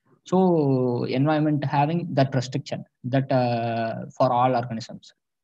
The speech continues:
that's all. And this, uh, environmental resistance, uh, having some, uh, sub areas like, uh, natality, mortality, these are these, uh,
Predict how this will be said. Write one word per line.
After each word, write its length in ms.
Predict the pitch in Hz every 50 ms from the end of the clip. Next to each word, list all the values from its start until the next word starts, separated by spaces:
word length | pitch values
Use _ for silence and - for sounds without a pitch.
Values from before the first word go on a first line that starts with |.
| _ -
that's 240 | 226 214 - -
all. 160 | - - - _ _ _ _ _ _ _ -
And 400 | 143 160 175 180 175 170 160 - - -
this, 320 | 147 143 160 151 151 -
uh, 40 | 160
environmental 420 | 147 147 147 165 175 175 165 170
resistance, 520 | 160 151 147 143 170 - - 160 156 147 -
uh, 540 | 151 139 135 135 131 131 131 127 131 127 127 135 -
having 320 | 147 147 151 156 151 147 -
some, 400 | 156 139 143 143 139 139 135 - - -
uh, 160 | - 127 131
sub 300 | 131 - - 131 139 131
areas 400 | 143 139 135 135 139 135 135 -
like, 220 | - 131 131 127 127
uh, 40 | 120
natality, 640 | 120 117 113 120 123 123 123 123 120 123 120 117
mortality, 760 | 117 117 113 120 117 - 123 120 117 - - 113 117 120 117 - _ _ _ _ _ _
these 160 | 143 151 147 151
are 140 | 139 131
these, 260 | 143 139 143 135 - -
uh, 160 | 123 117